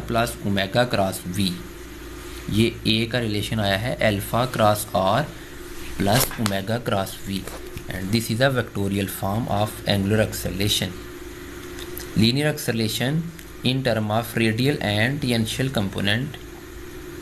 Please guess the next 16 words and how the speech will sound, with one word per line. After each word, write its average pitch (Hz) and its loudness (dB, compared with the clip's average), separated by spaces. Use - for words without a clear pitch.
linear 131 6
acceleration 131 0
in 135 2
term 113 4
of 113 2
radial 113 6
and 117 4
tangential 110 0
component 110 0
इक्वल 113 2
होता 98 0
है, 120 2
linear 113 8
acceleration 113 2
इक्वल 110 0
है 127 2